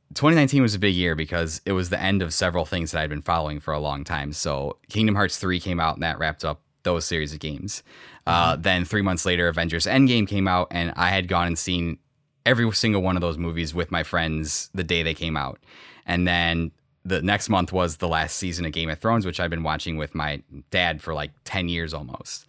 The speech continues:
Speaker 2: Mm-hmm.
Speaker 1: Um, and so I suppose I don't have to worry about, like, spoiling Avengers at this point, right? I'm sure, like, everyone's
Speaker 2: No, no.
Speaker 1: seen it.
Speaker 2: <laughs>
Speaker 1: Okay.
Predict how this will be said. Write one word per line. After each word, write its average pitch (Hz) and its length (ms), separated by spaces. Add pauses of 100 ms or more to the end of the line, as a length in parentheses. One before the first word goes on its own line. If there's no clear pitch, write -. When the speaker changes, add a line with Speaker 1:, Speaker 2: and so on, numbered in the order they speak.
(180)
Speaker 2:
Mm-hmm. 110 520
Speaker 1:
Um, 80 600 (420)
and 98 220
so 95 560 (480)
I 95 180
suppose 123 340
I 110 40
don't 95 100
have 95 120
to 90 80
worry 85 180
about, 80 200
like, 78 140
spoiling 80 480
Avengers 73 500
at 73 80
this 76 140
point, 73 260
right? 71 120
I'm 69 100
sure, 73 160
like, 73 140
everyone's 80 280
Speaker 2:
No, 110 200
no. 95 60
Speaker 1:
seen 101 360
it. 135 400
Speaker 2:
<laughs> - 40
Speaker 1:
Okay. 101 360